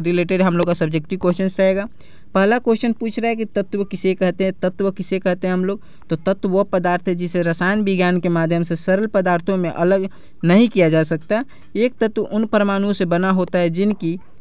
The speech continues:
परमाणु संख्या समान होती है। जैसे उदाहरण के तौर पे हाइड्रोजन हो गया, कार्बन हो गया, ऑक्सीजन हो गया, आयरन हो गया, चांदी हो गया, सोना हो गया आदि, ठीक है।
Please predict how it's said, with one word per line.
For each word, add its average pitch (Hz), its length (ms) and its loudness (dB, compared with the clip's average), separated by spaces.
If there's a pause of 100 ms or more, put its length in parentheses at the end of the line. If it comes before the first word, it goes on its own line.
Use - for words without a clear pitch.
(580)
परमाणु 175 380 2
संख्या 175 360 -2
समान 131 420 0
होती 127 280 -6
है। 123 60 -4
जैसे 156 360 2
उदाहरण 151 440 0
के 160 100 0
तौर 151 160 0
पे 147 120 -4
हाइड्रोजन 147 520 2
हो 151 120 2
गया, 143 200 0
कार्बन 147 420 0
हो 151 100 0
गया, 139 200 -2
ऑक्सीजन 156 420 -2
हो 143 80 -2
गया, 139 220 -4 (500)
आयरन 185 320 4
हो 185 120 4
गया, 165 140 0
चांदी 175 440 0
हो 190 120 2
गया, 175 120 0
सोना 170 340 0
हो 180 140 2
गया 156 180 0
आदि, 120 280 -2
ठीक 226 200 -10
है। 277 320 -8